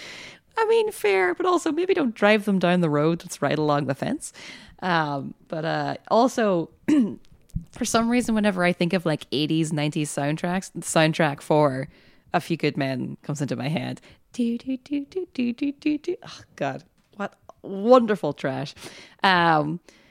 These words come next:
yeah, so <laughs> Roger, Roger Donaldson, or Roger Lindsay Donaldson, Australian guy, um, <laughs> he's like, it's just got a real, like, fun back catalogue of, like,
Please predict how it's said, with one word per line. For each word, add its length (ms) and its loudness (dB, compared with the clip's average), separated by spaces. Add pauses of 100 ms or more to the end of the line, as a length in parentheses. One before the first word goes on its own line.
(200)
yeah, 300 8
so 220 4 (280)
<laughs> 240 -20
Roger, 720 6
Roger 340 2
Donaldson, 640 2
or 140 -6
Roger 520 4
Lindsay 480 2
Donaldson, 680 -4 (200)
Australian 520 -2
guy, 280 2 (380)
um, 600 6
<laughs> 80 -8
he's 560 4
like, 200 4 (640)
it's 160 -4
just 160 0
got 180 2
a 60 2
real, 300 2
like, 400 0
fun 760 2 (1080)
back 260 4
catalogue 540 4
of, 160 2
like, 340 2